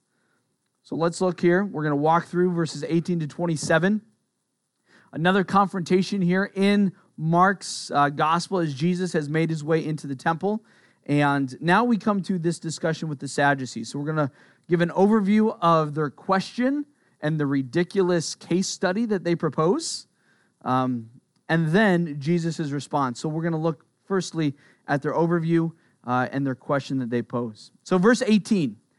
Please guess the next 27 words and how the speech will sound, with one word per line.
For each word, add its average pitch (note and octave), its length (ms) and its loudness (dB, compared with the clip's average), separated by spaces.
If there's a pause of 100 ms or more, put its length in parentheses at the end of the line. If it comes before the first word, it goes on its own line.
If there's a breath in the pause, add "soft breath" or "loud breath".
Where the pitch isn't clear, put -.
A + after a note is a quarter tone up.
(400)
"And E3 120 -2
Sadducees A#3+ 760 4
came G3+ 360 0
to D3 140 -2
him." A2+ 260 -6 (640)
Mark G3+ 320 4
doesn't G3 300 4
give F3+ 240 4
any G#3 220 4
necessarily F#3 720 2
time G3 380 2
frame G#3+ 300 0
here. G3+ 220 4
It F#3 120 -2
just D#3+ 240 -4
seems F#3+ 240 -4
like E3+ 160 -2
it's C#3+ 100 -6
boom, F3 280 0
boom, F3+ 200 0
boom, F#3+ 300 0 (260 soft breath)
one G3 280 4
after F#3 360 2
the F3 160 2
other. C#3 220 0
The C3 100 -6
Sadducees A3 840 0